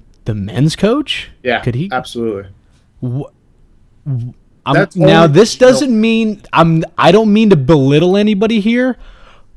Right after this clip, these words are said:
Speaker 1: but why doesn't he do that?
Speaker 2: 'Cause
Speaker 1: It
Speaker 2: he's comfortable there. I mean, it's, it's, it's a great re-, I mean, you could say he's gonna get paid more in the men's sport, but he's not gonna win a hundred straight games in the men's sport. He might be successful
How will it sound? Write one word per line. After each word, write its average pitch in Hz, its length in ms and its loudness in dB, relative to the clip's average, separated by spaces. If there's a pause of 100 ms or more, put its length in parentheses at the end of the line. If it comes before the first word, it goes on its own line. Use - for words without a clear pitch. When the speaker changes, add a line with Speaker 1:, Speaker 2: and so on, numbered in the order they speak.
(160)
Speaker 1:
but 110 160 -8
why 160 540 0
doesn't 131 600 -2
he 127 80 -2
do 110 200 -6
that? - 280 -18 (640)
Speaker 2:
'Cause 202 120 0
Speaker 1:
It 226 40 4
Speaker 2:
he's 220 140 -2
comfortable 165 480 -8
there. 101 280 -10
I 147 100 -6
mean, 175 240 0
it's, 160 260 -8
it's, - 420 -20
it's - 120 -12
a 147 60 -6
great 165 300 0
re-, 165 340 -4
I 147 60 -12
mean, 143 320 -6 (1000)
you 165 160 -4
could 165 280 -6
say 185 300 0
he's 170 140 -6
gonna 160 180 -4
get 147 180 -6
paid 180 340 -6
more 123 500 -12 (340)
in 135 80 -14
the 135 80 -10
men's 147 320 -8
sport, 113 460 -14
but 127 120 -12
he's 131 200 -4
not 196 260 -2
gonna 143 160 -4
win 139 200 -4
a 123 60 -10
hundred 120 280 -6
straight 107 240 -8
games 101 320 -12
in 82 60 -20
the 78 60 -18
men's 67 260 -20
sport. - 260 -18
He 147 100 -2
might 180 240 -2
be 156 100 2
successful - 800 -6